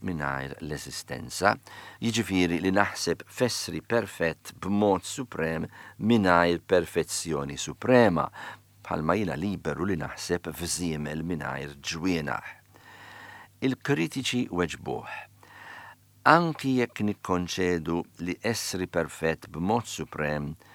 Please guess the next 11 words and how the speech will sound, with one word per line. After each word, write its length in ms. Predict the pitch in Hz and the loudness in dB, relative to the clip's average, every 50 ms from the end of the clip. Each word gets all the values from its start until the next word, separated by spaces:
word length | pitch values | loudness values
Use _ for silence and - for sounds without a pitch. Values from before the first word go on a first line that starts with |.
| - - - - - - | -20 -20 -20 -20 -2 0
iġorr 560 | 120 117 101 - 123 135 135 131 127 113 113 | 0 2 2 6 8 10 10 10 8 6 2
miegħu 440 | 110 113 113 110 107 104 101 101 101 | 2 4 4 6 6 6 6 6 4
l-implikazzjoni 1160 | 104 110 107 101 90 - 92 98 95 - - 87 - - - - 92 90 85 85 85 82 80 | 2 2 2 2 0 -2 -6 -6 -4 -2 -2 -2 0 -2 -4 -2 0 0 2 2 2 0 -2
tal-eżistenza 920 | 78 - 78 76 76 73 87 90 82 - - - 82 78 73 78 - - 76 | -2 -4 -4 -4 -4 -6 -6 -6 -8 -8 -6 -4 -2 -2 -2 -4 -4 -4 -4
bis-saħħa 500 | 67 71 78 - - 85 - - - 82 - | -4 -2 -4 -2 -2 -2 -4 -2 -2 -2 0
ta' 80 | - 80 | 0 0
ismu, 440 | 78 76 - - - 80 80 95 120 147 - _ - - - - - - - - - - - - _ | 0 0 -2 -2 -4 -2 -2 -2 -2 -2 -4 _ -20 -20 -20 -20 -20 -20 -20 -20 -20 -20 -20 -20 _
xorta 520 | - - - - 160 147 127 - 123 117 | -8 -6 0 2 2 2 2 2 2 4
waħda 400 | 120 131 113 110 92 87 85 - - | 4 4 2 0 -2 -2 -2 -2 0
ma 260 | 92 92 98 107 104 95 | 0 4 6 6 6 6
jsegwix 720 | 87 - - 127 127 117 82 78 73 73 78 - - | 2 0 -2 -2 -4 -4 -4 -4 -4 -4 -4 -6 -6